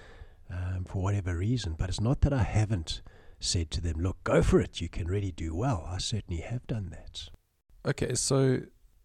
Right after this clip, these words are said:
Speaker 2: so, I mean, you, you say what is good and what is bad pushing, and in the last episode you mentioned that th-, like, achievement things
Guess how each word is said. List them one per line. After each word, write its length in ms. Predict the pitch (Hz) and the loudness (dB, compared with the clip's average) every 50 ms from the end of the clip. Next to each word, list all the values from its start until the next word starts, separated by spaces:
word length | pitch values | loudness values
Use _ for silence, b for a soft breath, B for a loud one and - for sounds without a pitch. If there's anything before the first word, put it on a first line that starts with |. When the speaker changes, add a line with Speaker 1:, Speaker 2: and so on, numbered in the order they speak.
| _ _ _ - | _ _ _ -12
Speaker 2:
so, 240 | - - - 139 135 | -10 -6 -2 0 2
I 100 | 135 131 | 2 2
mean, 300 | 127 131 131 127 127 - | 2 2 2 0 -2 -4
you, 240 | - 135 135 131 135 | -4 -4 -2 -2 -2
you 260 | 131 - 139 135 123 | -2 -2 -2 -2 0
say 280 | - - - 127 131 131 | 2 2 4 4 6 6
what 280 | 117 110 110 113 117 | 6 8 8 8 8
is 180 | 123 120 110 - | 6 4 2 0
good 480 | - - 107 110 117 113 - - B B B B B B B B B B _ _ _ | 2 6 6 6 6 6 4 2 B B B B B B B B B B _ _ _
and 140 | - 107 104 | -4 -2 0
what 140 | 104 104 101 | 2 0 0
is 100 | 95 87 | -2 -4
bad 380 | - - 98 98 104 110 110 - | -2 0 2 2 2 0 2 2
pushing, 520 | - 101 90 - 71 - 120 131 143 127 b b b b b b b b | 2 2 2 0 -2 -2 -2 -4 -4 -6 b b b b b b b b
and 200 | - 107 104 104 | 0 0 2 2
in 60 | 104 107 | 2 2
the 80 | 104 | 2
last 280 | 101 107 113 113 - - | 4 4 4 4 2 2
episode 420 | 117 - - - - 107 104 95 | 2 2 2 4 4 2 2 2
you 100 | 98 98 | 2 2
mentioned 760 | 95 98 98 98 98 - - - 98 95 95 92 92 95 - - _ _ _ | 2 2 2 2 0 -2 -2 -2 -2 -2 -2 -4 -6 -8 -10 -12 _ _ _
that 520 | - 95 92 90 - - - - - - - _ _ _ - - - | -4 -2 -2 -2 -2 -4 -4 -6 -8 -8 -10 _ _ _ -20 -20 -20
th-, 180 | - - - - - | -20 -20 -20 -18 -16
like, 260 | - - 104 98 - 104 | -10 -8 -8 -6 -4 -6
achievement 560 | 101 - - - 127 127 117 123 120 117 107 | -4 -4 -2 -2 -2 -2 -2 -2 -4 -4 -4
things 600 | - - 107 104 131 147 180 208 - - - - | -4 -4 -2 -2 -2 -2 -2 -4 -4 -4 -6 -8